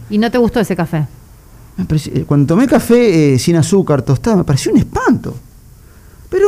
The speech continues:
Speaker 2: a la semana ya me empezó a gustar y ahora me parece extraordinario. O sea, tomo café sin azúcar.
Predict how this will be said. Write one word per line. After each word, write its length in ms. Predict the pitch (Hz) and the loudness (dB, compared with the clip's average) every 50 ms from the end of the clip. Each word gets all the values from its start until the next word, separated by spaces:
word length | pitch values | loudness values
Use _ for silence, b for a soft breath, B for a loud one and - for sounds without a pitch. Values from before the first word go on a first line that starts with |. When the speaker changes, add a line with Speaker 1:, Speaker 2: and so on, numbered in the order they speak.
| 403 392 349 | 0 2 0
Speaker 2:
a 100 | 320 330 | 0 0
la 100 | 349 330 | 0 0
semana 340 | - 381 427 508 466 427 359 | -2 -4 -6 -4 -2 -2 -2
ya 140 | - - 339 | 0 0 -2
me 60 | 330 | -2
empezó 300 | 294 226 254 233 - 269 | 0 0 -2 -2 -2 -2
a 20 | |
gustar 480 | 247 233 214 233 - 381 - 202 196 - - | -2 -2 -2 -4 -4 -2 -2 -2 -2 -4 -2
y 100 | 202 233 | -2 0
ahora 160 | 285 311 320 | 0 2 2
me 80 | 285 220 | 2 2
parece 260 | 180 226 277 - - | 2 0 0 0 -2
extraordinario. 880 | 294 - - - - 147 131 131 135 151 233 269 226 147 127 117 113 117 b b b b b b b b b b b b b | -4 -4 -4 -2 0 2 2 2 2 2 2 2 2 2 0 0 -2 -6 b b b b b b b b b b b b b
O 40 | - | -6
sea, 120 | - - | -6 -6
tomo 300 | - - - 370 277 196 | -4 -2 0 0 0 2
café 300 | - 180 156 - 226 240 | 2 0 0 0 0 0
sin 180 | 240 247 262 254 | 2 2 2 2
azúcar. 560 | 208 - - 156 170 - - - - 127 | 0 0 -2 -2 -4 -4 -4 -6 -6 -6